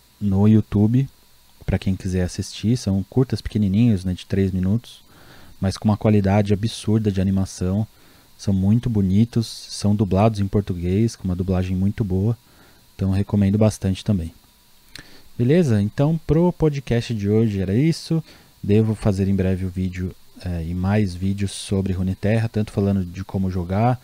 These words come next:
como que funciona dentro do jogo, algumas estratégias, e posso trazer também alguns decks que a comunidade tem feito e que são, é, bem ranqueados aí no jogo, que os pro players têm usado também.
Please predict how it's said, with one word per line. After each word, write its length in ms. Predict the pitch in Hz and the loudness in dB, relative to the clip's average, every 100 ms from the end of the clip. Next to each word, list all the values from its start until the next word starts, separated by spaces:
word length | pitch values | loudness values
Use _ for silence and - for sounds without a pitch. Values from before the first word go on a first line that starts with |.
| - - - | -12 -20 -10
como 180 | - 101 | -4 -4
que 80 | - | -2
funciona 420 | 104 95 - 95 | -4 -4 -2 -2
dentro 320 | 92 95 - | -2 -4 -6
do 80 | 85 | -12
jogo, 480 | 85 104 123 113 104 | -2 2 4 4 2
algumas 380 | 95 101 104 92 | 0 0 0 -2
estratégias, 880 | - 92 - 101 113 110 117 - - - - - | -4 -6 -2 0 2 0 -4 -8 -20 -20 -16 -6
e 40 | 117 | -2
posso 360 | 117 110 - | 0 0 -2
trazer 280 | 120 117 104 | -2 0 0
também 280 | 110 107 107 | 0 0 2
alguns 320 | 101 107 104 | 2 0 0
decks 640 | 92 90 101 - - - - - - _ | -2 -2 -2 -8 -20 -20 -20 -20 -20 _
que 160 | - 95 | -4 -4
a 60 | |
comunidade 580 | - 98 98 92 90 - | -2 0 0 0 -4 -4
tem 160 | 101 98 | -4 -4
feito 540 | - 95 110 - 95 | -2 0 0 0 -4
e 60 | 92 | -6
que 100 | - | -6
são, 380 | 95 90 98 - - - - - | -4 -2 -4 -6 -18 -20 -18 -8
é, 580 | 92 90 87 85 82 82 - _ _ _ - | -4 -4 -2 -4 -6 -10 -16 _ _ _ -2
bem 160 | 101 | 0
ranqueados 760 | 95 104 - 101 90 92 87 87 | 0 -2 -2 -4 -2 -4 -6 -6
aí 80 | |
no 100 | 92 | -4
jogo, 260 | 87 90 101 | -2 -2 -2
que 100 | - | -4
os 80 | - | -4
pro 180 | 98 92 | -2 -2
players 460 | 92 87 95 92 | -2 0 0 -2
têm 180 | - 87 | -6 -6
usado 340 | 87 87 87 | -4 -4 -6
também. 360 | 90 104 90 | -4 -4 -4